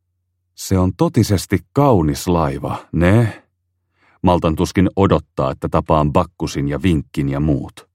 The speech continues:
En uskaltanut ajatellakaan, että löytäisin laivani tuollaisena. Voi taivaan vallat, miten kaunis se on. Ne." Mariko katseli Blackthornia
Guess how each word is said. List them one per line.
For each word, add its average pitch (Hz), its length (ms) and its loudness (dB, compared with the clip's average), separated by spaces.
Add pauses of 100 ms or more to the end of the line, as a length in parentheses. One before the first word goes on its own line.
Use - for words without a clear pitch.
(720)
En 98 140 -2
uskaltanut 98 680 0
ajatellakaan, 76 760 -2
että 73 220 -4
löytäisin 80 520 0
laivani 78 440 0
tuollaisena. - 760 -4 (840)
Voi 76 180 -2 (100)
taivaan 67 580 -4
vallat, 67 380 -4
miten 73 320 -4
kaunis 69 560 -2
se 71 120 -6
on. 64 280 -12 (440)
Ne." 87 420 2 (2000)
Mariko 78 400 0
katseli 80 420 -2
Blackthornia 69 840 -4